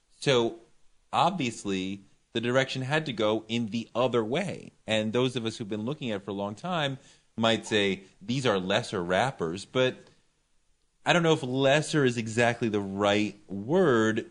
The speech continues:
It's more like these are rappers who are using more space, who are using fewer words, who are doing more repetitive things, um, relying more on the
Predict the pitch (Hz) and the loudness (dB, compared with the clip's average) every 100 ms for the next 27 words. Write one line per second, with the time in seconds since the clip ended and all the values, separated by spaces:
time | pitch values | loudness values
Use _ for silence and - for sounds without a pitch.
0 | _ 113 113 120 120 123 120 113 104 101 | _ -6 -4 -4 -2 0 0 2 0 0
1 | 98 - _ _ _ - 120 123 113 107 | -4 -12 _ _ _ -10 -6 -2 2 4
2 | 107 107 107 113 101 98 101 95 90 90 | 2 0 -4 -4 -4 -2 -4 -4 -2 -2
3 | 85 - - 104 98 117 - - - _ | -2 -6 -2 0 2 0 -4 -10 -12 _
4 | _ _ - 113 104 92 92 101 101 95 | _ _ -6 0 2 2 0 -4 -6 -8
5 | 85 101 95 87 85 92 98 98 101 101 | -8 -6 -4 -4 -2 0 0 0 -2 -8
6 | - 95 98 87 98 95 92 87 - 98 | -12 -6 -4 -4 -2 -4 -4 -8 -8 -6
7 | 95 87 85 90 - 107 98 107 107 101 | -2 -2 -2 -6 -8 -6 -4 -2 -4 -6
8 | 107 104 101 101 107 - - _ _ _ | -6 -4 -4 -4 -8 -10 -20 _ _ _
9 | 90 92 85 80 80 76 90 90 95 98 | -2 0 0 -2 -6 -4 0 2 2 0
10 | 95 95 95 95 92 90 90 87 | 0 0 0 0 0 0 -2 -6